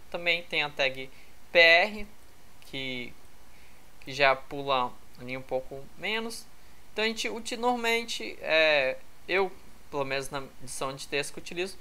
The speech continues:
é, e os editores padrões que eu uso, eles sempre, a, a quebra de linha padrão normalmente é parágrafo. Então eu retorno aqui o meu código. Beleza. O que que eu vou fazer?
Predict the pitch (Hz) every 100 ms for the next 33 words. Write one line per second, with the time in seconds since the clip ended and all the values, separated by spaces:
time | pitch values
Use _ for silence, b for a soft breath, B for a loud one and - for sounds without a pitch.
0 | b b b - - - 156 147 143 139
1 | 135 151 160 165 160 175 - 147 147 147
2 | - 185 180 196 - - 185 202 - b
3 | b b - 214 208 - 175 - 160 180
4 | 190 180 180 190 - 202 196 190 190 180
5 | 190 - - 190 214 196 143 117 117 -
6 | - - - - - - - - - -
7 | - - b b b b - - - -
8 | 143 147 147 147 139 131 131 127 - 127
9 | 123 143 - 196 294 - - - - -
10 | - - - - - - - - - b
11 | b - 226 240 175 131 110 107 - -
12 | - - - - 254 254 226 220 226 165
13 | 143 120